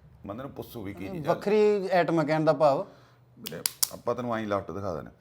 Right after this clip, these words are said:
Speaker 1: ਦੇਖ, ਮਿੱਠੀ ਖੁਸ਼ਬੂ।
Speaker 2: ਸਹੀ ਗੱਲ ਹੈ।
Speaker 1: ਤੁਹਾਡੇ ਘਰੇ ਨਾ ਪੈਸਾ ਆਏ, ਨਾ ਤੁਹਾਡਾ
Speaker 2: ਇਹ
Speaker 1: ਕੰਮ
Speaker 2: ਤਾਂ
Speaker 1: ਕਰਨਾ,
Speaker 2: ਮੈਂ ਨਾ
Speaker 1: ਦੱਸੋ, ਠੀਕ ਹੈ ਜੀ।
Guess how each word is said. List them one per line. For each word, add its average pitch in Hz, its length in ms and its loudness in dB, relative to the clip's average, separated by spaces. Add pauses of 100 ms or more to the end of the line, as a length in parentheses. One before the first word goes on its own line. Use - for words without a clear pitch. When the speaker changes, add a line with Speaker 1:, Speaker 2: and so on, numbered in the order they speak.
(760)
Speaker 1:
ਦੇਖ, 58 180 -16
ਮਿੱਠੀ 82 380 -18
ਖੁਸ਼ਬੂ। 78 280 -20 (840)
Speaker 2:
ਸਹੀ 113 180 -10
ਗੱਲ 98 160 -14
ਹੈ। 98 40 -18
Speaker 1:
ਤੁਹਾਡੇ 98 300 -10
ਘਰੇ 110 220 0
ਨਾ 101 200 0
ਪੈਸਾ 98 300 -2
ਆਏ, 95 120 -2
ਨਾ 92 200 -6
ਤੁਹਾਡਾ 92 200 -6
Speaker 2:
ਇਹ 135 60 -4
Speaker 1:
ਕੰਮ 143 120 -2
Speaker 2:
ਤਾਂ 160 100 -2
Speaker 1:
ਕਰਨਾ, 151 140 0
Speaker 2:
ਮੈਂ 143 140 0
ਨਾ 147 160 0
Speaker 1:
ਦੱਸੋ, 147 280 -8
ਠੀਕ 170 220 -8
ਹੈ 185 60 -4
ਜੀ। 160 100 -4